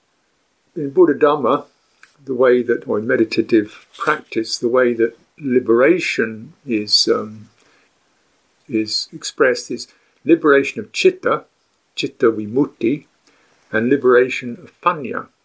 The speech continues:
panya vimutti. So chitta, mind, heart, panya, wisdom. These two liberations, and the theme is that they should both be there. You can't do one without the other.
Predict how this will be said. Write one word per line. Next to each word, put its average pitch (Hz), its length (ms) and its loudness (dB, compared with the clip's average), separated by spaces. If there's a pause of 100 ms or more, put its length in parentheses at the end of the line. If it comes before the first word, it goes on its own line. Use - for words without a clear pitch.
(880)
panya 131 220 0
vimutti. 101 600 -6
So 101 260 -2 (140)
chitta, 151 480 0 (720)
mind, 98 360 -6
heart, 127 480 -2 (380)
panya, 117 420 -4 (240)
wisdom. 147 460 -2 (1000)
These 185 300 -2
two 131 360 2
liberations, 110 920 -2
and 117 380 -4 (540)
the 107 120 2
theme 147 360 2
is 107 160 0
that 127 180 -2
they 120 100 -6
should - 300 -6
both 113 340 0
be - 140 -8
there. - 300 -6 (1200)
You 123 80 -18
can't 117 280 -2
do 113 120 2
one 104 240 -2
without 104 320 0
the 135 100 0
other. 135 260 -4